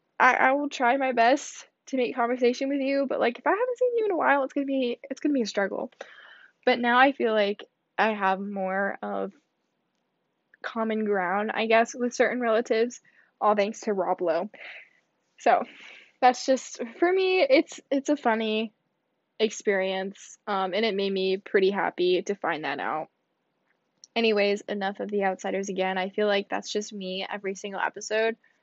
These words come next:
getting on the topic of The Outsiders. I don't think I did it last episode. I'm proud of myself. And I'm not sure if I did it in the episode before that. I probably did because I was talking about eighties movies.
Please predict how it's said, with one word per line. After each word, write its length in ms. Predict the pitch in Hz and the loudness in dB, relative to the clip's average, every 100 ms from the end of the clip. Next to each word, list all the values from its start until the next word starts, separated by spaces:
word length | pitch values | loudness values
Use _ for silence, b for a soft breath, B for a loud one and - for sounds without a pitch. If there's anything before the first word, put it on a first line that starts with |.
| _ _ | _ _
getting 240 | 214 208 196 | 0 0 -2
on 120 | 196 | -4
the 80 | 190 | -4
topic 360 | 190 190 - | -2 -4 -4
of 100 | 208 | -4
The 120 | 208 | -2
Outsiders. 540 | 185 185 214 214 220 220 - | -2 -2 -2 0 -2 -4 -6
I 120 | 208 | -4
don't 200 | 247 330 | -4 -2
think 200 | 381 381 | -2 4
I 100 | 320 | 4
did 160 | 262 | 4
it 100 | 262 | 4
last 280 | 202 190 208 | 4 0 0
episode. 360 | 220 208 202 185 | -4 -4 -4 -4
I'm 140 | 202 | -4
proud 240 | 220 202 202 | -4 -2 -2
of 60 | |
myself. 480 | 208 208 - 247 269 - b b b b b _ - | -4 -8 -2 0 0 -2 b b b b b _ 0
And 460 | 247 240 226 220 | 2 2 2 0
I'm 300 | - 226 226 | 2 0 0
not 280 | 208 208 254 | -2 0 -2
sure 220 | - 311 | 0 0
if 80 | 339 | 2
I 120 | 349 | 2
did 160 | 320 320 | 2 0
it 200 | 330 285 _ _ - | 0 -2 _ _ -14
in 100 | 247 | -8
the 100 | 240 | -6
episode 360 | 226 226 233 | -6 -4 -2
before 320 | 220 208 196 202 | -2 -4 -2 2
that. 260 | 208 214 - | 2 2 0
I 260 | 214 208 214 | 0 -2 -4
probably 840 | - - 208 233 269 311 302 277 214 _ _ _ | -10 -2 0 2 0 0 2 2 -2 _ _ _
did 440 | - 202 190 196 214 - _ _ _ | -6 0 2 2 0 -6 _ _ _
because 320 | 220 - 208 | -8 -4 0
I 80 | 202 | 0
was 240 | 190 190 | 0 -2
talking 400 | - 208 220 247 | 0 -2 0 -2
about 220 | 254 247 - | 2 4 4
eighties 280 | 247 247 | 0 -2
movies. 580 | 240 247 254 247 247 - | -2 -2 0 -2 -2 -6